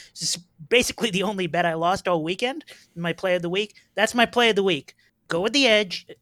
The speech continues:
Go with under forty-six and a half on this game. These are two quarterbacks that just have to, by the law of large numbers, do worse than they did the previous week. Dak,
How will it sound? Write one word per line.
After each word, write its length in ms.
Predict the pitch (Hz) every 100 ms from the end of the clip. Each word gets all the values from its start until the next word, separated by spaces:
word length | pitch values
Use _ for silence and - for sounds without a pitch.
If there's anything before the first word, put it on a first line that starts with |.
| _ _ -
Go 160 | 170
with 380 | 185 180 175 - _ _ _ -
under 320 | 180 170 156
forty-six 580 | - 180 180 - 180 175
and 120 | 165
a 20 |
half 260 | 160 165 165
on 120 | 151
this 180 | 151 -
game. 320 | 160 156 151 - -
These 160 | 180 170
are 60 |
two 260 | 175 - 247
quarterbacks 800 | - 202 220 180 160 151 - - - _
that 320 | 151 165 156 147 _ _ _
just 200 | - 214 -
have 380 | - 214 220 -
to, 260 | 202 151 -
by 140 | 170 170
the 80 |
law 180 | 170 190
of 80 | 170
large 260 | 175 180 165
numbers, 400 | 170 151 135 - - _
do 160 | 151 185
worse 320 | 160 175 175
than 100 | 175
they 100 | 160
did 180 | 151 151
the 60 | 143
previous 460 | 160 147 139 123
week. 260 | 135 123 - - _ -
Dak, 320 | 165 190 190